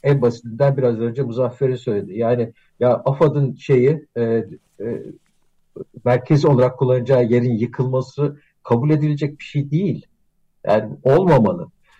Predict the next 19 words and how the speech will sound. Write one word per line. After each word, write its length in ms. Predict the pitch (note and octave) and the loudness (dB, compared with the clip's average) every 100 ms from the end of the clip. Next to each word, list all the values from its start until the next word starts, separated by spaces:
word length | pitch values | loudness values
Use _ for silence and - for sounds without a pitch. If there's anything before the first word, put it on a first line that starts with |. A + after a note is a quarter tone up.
| _ | _
Ya 260 | B2 C#3 C#3+ | 2 4 4
da 180 | E3 C3 | 2 4
bir 200 | C#3+ - | 0 4
devlet 360 | C3+ C#3 - | 4 4 2
hastanesi, 560 | C#3+ B2 C3+ A#2+ - A2+ | 0 0 0 -2 -4 -8
yeni 180 | A#2 C#3 | -2 0
yapılmış 440 | E3 D#3 C#3 C3 - | 0 -2 -6 -10 -8
bir 120 | A2 | -2
devlet 300 | B2 C#3+ C#3+ | 0 0 0
hastanesinin, 600 | A2 - G#2 G2+ G#2+ G#2+ | -4 -4 -6 -6 -8 0
tamam 360 | C#3+ D3+ C#3 - _ - | 4 4 4 -2 _ 0
belki 340 | C#3+ C#3+ C3 | 2 2 0
yapısı 320 | C#3+ C#3+ - | -2 -2 2
olarak 340 | D#3 D3+ D3 C3+ | 4 4 2 0
büyük 200 | D3 - | -4 -2
hasar 280 | C3+ D3 C#3 | -2 0 0
görmedi, 480 | C#3+ D#3 C#3+ A#2 - - | 2 2 2 -4 -8 -10
e, 260 | B2 A#2+ A#2+ | -8 -8 -8
yani 320 | B2 G#2 G2 | -6 -6 -8